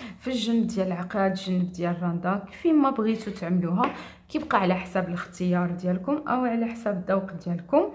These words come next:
حتى الالوان بامكانكم تعملوا فيها جوج الوان، ثلاثه الالوان. فانا، آه، كنفضل لون واحد، لان كيف ما شفتوا تبارك الله كتجي غزاله،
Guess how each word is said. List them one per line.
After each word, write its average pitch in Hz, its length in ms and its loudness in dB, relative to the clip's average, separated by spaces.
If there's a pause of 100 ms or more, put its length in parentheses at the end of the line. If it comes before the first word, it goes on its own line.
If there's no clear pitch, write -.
(360)
حتى - 320 2
الالوان 233 520 6
بامكانكم 202 640 -2
تعملوا 185 300 0
فيها 180 300 0
جوج 180 320 -4
الوان، 202 480 -2
ثلاثه 175 260 -8
الالوان. 214 500 -2 (360)
فانا، 247 720 6 (580)
آه، 240 140 2
كنفضل 240 680 2
لون 202 220 4
واحد، 214 400 0
لان 208 320 0
كيف 214 240 -8
ما 214 80 0
شفتوا 202 360 -2
تبارك 185 340 -2
الله 208 180 2 (120)
كتجي 185 240 -4
غزاله، 202 640 2